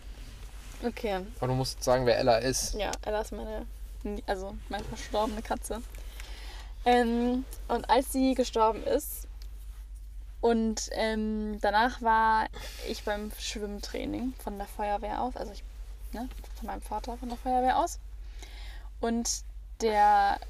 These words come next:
Speaker 1: Schwimmtrainer ist der besagte Feuerwehrkollege meines Vaters, den du heute mit ihm im Laufen gesehen hast, der
Speaker 2: Oh,
Speaker 1: auch bei uns
Speaker 2: nice.
Speaker 1: in der Nähe, also in der Straße wohnt. Und seine Kinder haben halt auch immer unsere Katze Ella gesehen und fanden es halt cool, wenn sie sie gesehen haben. So, dann ist sie halt gestorben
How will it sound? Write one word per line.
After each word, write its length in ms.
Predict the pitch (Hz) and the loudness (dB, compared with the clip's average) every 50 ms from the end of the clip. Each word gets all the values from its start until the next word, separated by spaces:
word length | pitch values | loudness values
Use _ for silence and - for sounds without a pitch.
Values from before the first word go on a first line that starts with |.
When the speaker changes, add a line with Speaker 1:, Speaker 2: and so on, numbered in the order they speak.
| - - | -10 -8
Speaker 1:
Schwimmtrainer 720 | - - 285 302 320 - - 226 208 202 220 240 269 285 - - | -4 0 0 0 0 0 0 -2 -2 2 4 4 4 4 2 0
ist 260 | 220 - - - - - | -4 -6 -8 -10 -6 -2
der 160 | 208 208 208 202 | 0 0 0 0
besagte 420 | 202 196 220 202 208 - - 233 | 0 0 2 2 2 0 -2 -8
Feuerwehrkollege 720 | - - 233 233 226 220 208 - - 220 208 214 214 208 | -6 -2 0 0 0 0 -2 -2 -4 -4 -4 -4 -4 -6
meines 240 | 202 202 202 - - | -6 -6 -8 -6 -2
Vaters, 360 | - 240 240 - - 226 - | 0 0 0 0 -2 -8 -8
den 200 | - - 208 - | -6 -6 -4 -4
du 80 | 247 220 | -4 -2
heute 300 | 220 214 226 - - 208 | -2 -4 -4 -4 -6 -6
mit 200 | 233 226 190 - | -6 -6 -6 -6
ihm 120 | 202 208 | -6 -6
im 100 | 208 214 | -6 0
Laufen 320 | 202 220 269 339 - - 202 | 4 6 6 6 6 2 -6
gesehen 260 | 196 - 190 190 226 | -4 -2 -2 0 2
hast, 240 | 262 302 330 - - | 2 2 2 2 0
der 140 | 214 196 - | 2 2 4
Speaker 2:
Oh, 60 | 226 | 4
Speaker 1:
auch 40 | 117 | 4
bei 100 | 120 - - | 4 4 4
uns 140 | 233 254 262 | 4 2 2
Speaker 2:
nice. 60 | - | 2
Speaker 1:
in 40 | 262 | 2
der 100 | 285 285 | 4 6
Nähe, 240 | 262 240 208 190 - - | 6 4 4 2 0 2
also 220 | - 196 202 202 208 | 2 2 4 4 2
in 100 | 208 208 | -2 -4
der 80 | 220 | -4
Straße 340 | - - - 185 190 - 202 196 | -6 -2 0 0 0 0 -4 -8
wohnt. 260 | 190 190 208 - - - - - - - - - - - - - - | -8 -8 -8 -10 -12 -12 -12 -12 -12 -14 -14 -14 -14 -14 -14 -10 -6
Und 160 | - 226 214 | -4 -2 2
seine 220 | 208 214 196 190 196 | 4 4 4 4 2
Kinder 480 | - - 240 233 247 269 311 359 359 | -4 -2 0 2 4 4 4 4 4
haben 100 | 302 277 | 4 4
halt 160 | 247 233 226 - | 4 4 4 4
auch 160 | 180 202 202 | 2 2 2
immer 320 | 202 190 185 180 180 - - | 2 0 0 0 0 -4 -6
unsere 320 | - - 190 196 - - | -8 -8 -8 -10 -10 -12
Katze 380 | - - - - - - 220 208 | -10 -10 -10 -10 -8 -8 -6 -6
Ella 300 | - 185 190 196 233 285 339 - - - - - - | -4 0 2 2 2 2 0 -4 -8 -14 -12 -12 -8
gesehen 240 | - 190 220 226 202 | -4 -2 0 0 0
und 160 | 185 180 - - - - - - - - - - - - | -2 -6 -8 -12 -14 -14 -14 -14 -14 -14 -14 -12 -12 -10
fanden 240 | - 185 165 175 - | -8 -6 -6 -6 -8
es 80 | - - | -8 -8
halt 120 | 180 175 - - | -8 -8 -6 -6
cool, 80 | 208 | -8
wenn 120 | 196 190 185 | -6 -8 -10
sie 120 | - - | -10 -10
sie 100 | - 190 | -8 -6
gesehen 260 | 196 220 196 180 - - | -6 -4 -4 -4 -4 -4
haben. 160 | 160 - - - - - - - | -6 -6 -8 -12 -14 -14 -12 -6
So, 160 | - 196 160 - - - - - - - - - - - | -2 -2 -2 -2 -4 -12 -12 -12 -12 -12 -12 -14 -10 -6
dann 100 | - 214 | -4 -2
ist 140 | 226 226 - | -2 -2 -2
sie 60 | 220 | -2
halt 100 | 196 180 | -2 -2
gestorben 460 | - - - 196 190 196 214 262 311 | -4 -4 0 2 4 4 4 4 2